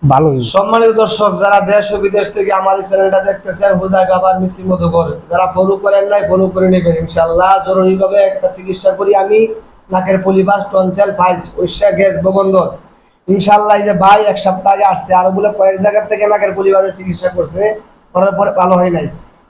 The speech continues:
Speaker 2: এখন আজকে ছয় দিন ধরে, ছয় দিন আগে আমার এখানে আসছিল, এখন আসছে ওয়াশ করানোর জন্য। এই যে ভাইয়ের নাক থেকে কত মোটা একটা বাইর করছি। ভাই কার নাক থেকে বাইর করছি?
Speaker 1: আমার নাক থেকে।
Speaker 2: ভাই ভিডিওতে পরিপূর্ণ দেখ-, পরিপূর্ণ দেখতে পারবেন। আমি তার নাক থেকে বাইর করছি, আরেকটা বাইর করবো।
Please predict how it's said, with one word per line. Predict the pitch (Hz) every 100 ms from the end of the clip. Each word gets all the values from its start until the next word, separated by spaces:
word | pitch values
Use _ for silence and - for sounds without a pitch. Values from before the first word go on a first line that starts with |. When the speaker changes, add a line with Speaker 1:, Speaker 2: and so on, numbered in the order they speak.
| -
Speaker 2:
এখন | 175 208
আজকে | 208 185 202
ছয় | 175 202
দিন | 196
ধরে, | 196 208 214 - -
ছয় | 196 190
দিন | 196
আগে | 196
আমার | 202 202
এখানে | 208 214
আসছিল, | 196 185 214 226 247 247
এখন | 175 185
আসছে | 190 185
ওয়াশ | 185 185
করানোর | - 208 208
জন্য। | 220 233 247 - - _ _
এই | 196 196
যে | 214
ভাইয়ের | 190 196 202
নাক | 214 214
থেকে | 196 185
কত | 214 233
মোটা | 220 202
একটা | 196 190
বাইর | 185 180
করছি। | 170 165
ভাই | 190
কার | 190 202
নাক | 214
থেকে | 214
বাইর | 202 185
করছি? | 185 180 139
Speaker 1:
আমার | 170 190 185
নাক | 175 -
থেকে। | - -
Speaker 2:
ভাই | 185
ভিডিওতে | 196 220 226 226 214
পরিপূর্ণ | 214 214 208 202
দেখ-, | 214 214
পরিপূর্ণ | 185 208 208 214 214
দেখতে | 214 214
পারবেন। | 202 208 233
আমি | 202
তার | - 190
নাক | 196 196
থেকে | 185
বাইর | 185
করছি, | 185 180
আরেকটা | 180 190 208
বাইর | 202 180
করবো। | 170 165